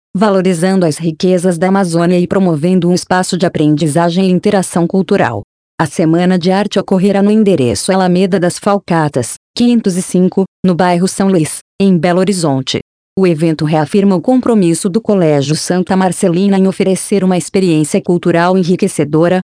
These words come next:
destacando a importância da preservação e valorização das raízes culturais do Brasil.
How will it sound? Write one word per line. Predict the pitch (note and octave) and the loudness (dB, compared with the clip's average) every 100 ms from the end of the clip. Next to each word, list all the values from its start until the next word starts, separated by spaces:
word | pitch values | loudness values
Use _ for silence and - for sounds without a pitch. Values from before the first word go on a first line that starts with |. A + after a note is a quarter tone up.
| - | -6
destacando | F#3+ G3 - E3 - F3+ F3 | -2 -2 -2 -4 0 0 2
a | |
importância | F3 F3 - D#3 C#3+ F3 | 0 -2 0 -2 0 0
da | E3 | 0
preservação | - E3+ G#3 G#3 - - G3 G3 | 0 0 0 -2 -2 -2 0 0
e | |
valorização | F3 E3+ F#3+ F3 E3 - E3 E3 | 0 2 0 0 -2 -2 -2 0
das | F#3+ | 0
raízes | F#3+ F3+ E3+ D#3+ E3 | 0 0 0 -2 -4
culturais | - F3 F3 E3 F3+ F#3 | -2 -2 0 0 0 0
do | F3+ | 0
Brasil. | G3 F#3+ D#3 D#3 | 0 0 0 -2